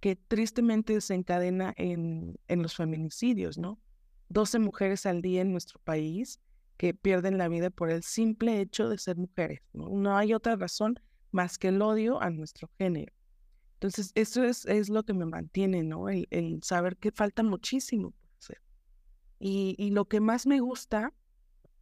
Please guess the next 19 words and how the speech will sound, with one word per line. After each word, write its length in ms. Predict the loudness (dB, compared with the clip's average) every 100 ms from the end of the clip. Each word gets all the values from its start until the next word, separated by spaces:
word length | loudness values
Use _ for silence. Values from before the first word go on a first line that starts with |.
| _ _ _
eh, 580 | -2 0 0 0 -2 -6 -10 _ _ -20 _ _ _
creo 220 | 2 2 2
que 160 | 0
son 240 | 0 2 2
esas, 420 | 0 -2 -4 -6
eh, 260 | -4 -4 -4
este 280 | -2 -2 -2
trabajo 480 | 0 2 0 -2 -4
tiene 300 | 0 2 2
algo 300 | 0 -2 -2
muy 260 | 0 0 0
característico, 800 | 0 -2 -4 -6 -6 -10 -4 -4
que 140 | -4
son 280 | -4 -2 -2 -4 _ _ _ _
satisfacciones, 1160 | 0 0 0 -2 -2 -2 0 2 2 0 -4 -16 _ -6
eh, 240 | -2 0 0
meramente 580 | 2 2 2 0 -2 -4
personales, 880 | -2 -4 -4 -4 -2 -2 -4 -10 -10
¿no? 300 | -8 -6